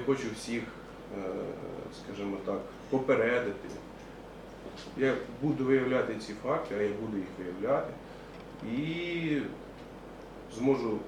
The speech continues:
знову вас всіх в кабінеті зібрати і сказати про це відкрито.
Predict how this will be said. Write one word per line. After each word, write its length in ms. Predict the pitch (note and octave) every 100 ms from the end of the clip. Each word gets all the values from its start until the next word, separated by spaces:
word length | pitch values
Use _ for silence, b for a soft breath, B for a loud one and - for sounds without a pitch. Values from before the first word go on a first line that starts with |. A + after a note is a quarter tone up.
| - - - - -
знову 280 | B2+ A#2+ G#2+
вас 140 | G#2
всіх 180 | - G#2+
в 160 | -
кабінеті 420 | G2 G#2 A2 G#2 G#2 F#2
зібрати 380 | G2 G2+ D#3 A2+
і 40 | G2
сказати 360 | - - D3 C3
про 80 | A2
це 160 | - A2+
відкрито. 440 | B2+ - - -